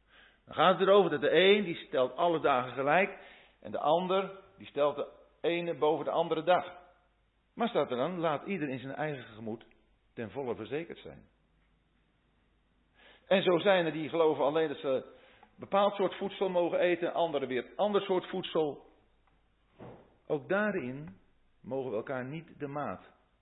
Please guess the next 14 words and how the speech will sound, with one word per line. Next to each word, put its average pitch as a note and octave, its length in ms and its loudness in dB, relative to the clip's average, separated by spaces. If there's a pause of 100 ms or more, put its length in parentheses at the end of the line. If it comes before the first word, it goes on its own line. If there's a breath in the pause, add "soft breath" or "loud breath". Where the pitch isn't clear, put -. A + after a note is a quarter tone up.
(260)
nemen. F2+ 580 -12 (680)
Dit - 180 -14
koninkrijk A#3 560 0
van F#3 140 -12
God - 300 -12 (460 loud breath)
bepaalt B2+ 380 -4
mij F#3 420 0
erbij E3 420 -4
dat D3+ 220 -4
ik G3+ 200 0
een E3 220 -6
onderdaan F3+ 440 -4
ben D#3 360 -8 (180)
van C#3+ 440 -6